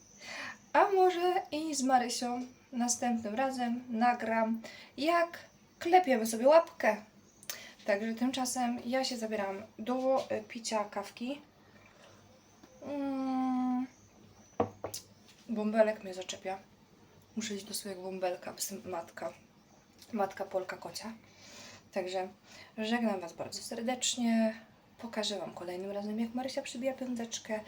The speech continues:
No co? Pyszczku mój. Tak.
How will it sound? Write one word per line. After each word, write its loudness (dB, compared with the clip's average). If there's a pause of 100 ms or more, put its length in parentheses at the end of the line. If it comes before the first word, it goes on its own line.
(1900)
No -2 (360)
co? -2 (1700)
Pyszczku -4
mój. -8 (1160)
Tak. -18